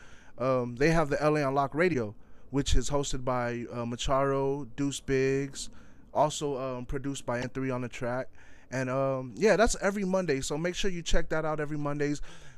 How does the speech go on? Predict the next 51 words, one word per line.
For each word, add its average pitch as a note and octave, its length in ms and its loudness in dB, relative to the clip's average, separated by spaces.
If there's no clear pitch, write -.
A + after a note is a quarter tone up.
We, A3 300 4
on F#3 140 4
the D3+ 100 2
other D3 180 4
hand, D3 260 -2
are C3+ 120 -2
every C#3 260 -2
Wednesdays. B2+ 680 -4
And C#3+ 380 -4
I D#3+ 80 2
like F#3+ 300 2
that. B2 260 -2
I D3+ 100 0
like G#3 240 2
that F3 120 4
we're E3 120 0
on C3+ 180 0
Wednesday, F#3 380 0
y'all, F3+ 280 0
because C3+ 1040 4
it's - 140 -10
the A3 80 -4
middle A#3 300 2
of G#3 60 0
the F3+ 80 0
week. D3+ 340 -4
And D3 140 -4
I F3+ 40 -6
know G#3 140 -8
you F#3 160 -10
guys D#3 180 -12
are, A#2+ 240 -14
are, G#2+ 200 -14
are A2+ 160 -12
working C3+ 420 -4
so C3 260 -4
hard, C#3 460 -4
or A#2 100 -8
even A#3 280 -6
if A3 120 -8
you're G3 120 -4
not F3 200 -2
working, C#3 360 -4
if C3 80 -10
you're D3 100 -4
doing E3+ 300 -6
something E3+ 320 -6
that's C#3+ 180 -8
keeping D3+ 320 -6
you C3+ 80 -4
busy, C#3+ 400 -2